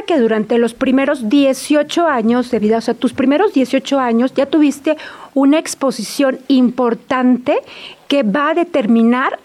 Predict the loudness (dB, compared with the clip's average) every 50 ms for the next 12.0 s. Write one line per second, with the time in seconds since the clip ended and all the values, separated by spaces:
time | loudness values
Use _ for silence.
0 | _ _ 2 2 4 2 2 0 -2 -6 -6 -2 -2 -2 -2 -4 -4 -2 0 2
1 | 2 2 2 2 0 -2 -4 -10 -14 -16 -18 -12 -6 -4 -2 0 0 0 0 -2
2 | -2 0 0 2 0 0 -2 -2 0 0 2 2 2 2 0 0 -2 -6 -4 -2
3 | 0 2 2 2 2 2 2 0 0 -2 -6 -6 -4 -4 -4 -4 -2 -2 0 0
4 | 0 -2 -2 -6 -6 -4 -2 -2 0 0 -2 -2 -2 0 0 0 0 0 0 0
5 | 0 0 -2 -6 -10 -12 -18 -20 -20 -20 -20 -20 -16 -14 -8 -4 -2 0 0 0
6 | 0 -2 -2 0 0 0 0 0 0 0 0 0 -2 -2 -2 0 0 0 0 0
7 | -2 0 0 0 0 0 -2 -6 -12 -20 -20 -8 -4 -4 -2 -2 -2 -2 -2 0
8 | 0 2 2 2 0 0 0 0 0 0 0 -2 -2 0 0 0 0 0 0 0
9 | 0 0 0 0 0 0 0 -2 -6 -10 -16 -18 -18 -16 -14 -16 -16 -4 _ 2
10 | 2 2 4 2 2 2 2 0 -2 0 0 0 2 2 2 2 2 4 4 4
11 | 4 4 2 2 0 -2 -4 -2 -2 0 0 0 0 2 2 2 2 2 0 -2